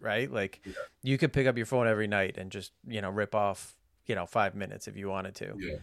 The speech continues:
Speaker 1: Um, which is something that you, so then you cut out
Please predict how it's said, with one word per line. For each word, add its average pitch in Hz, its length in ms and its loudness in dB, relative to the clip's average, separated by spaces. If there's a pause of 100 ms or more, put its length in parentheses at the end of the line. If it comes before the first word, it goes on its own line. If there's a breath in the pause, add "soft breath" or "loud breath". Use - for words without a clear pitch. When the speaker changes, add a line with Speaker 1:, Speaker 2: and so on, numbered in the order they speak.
(300 loud breath)
Speaker 1:
Um, 92 340 -2
which 110 220 -2
is 101 300 -4
something 101 380 -4
that 92 220 -4 (320)
you, 131 260 -4
so 135 200 4
then 131 320 4
you 120 100 -2
cut 107 240 -2
out 107 420 0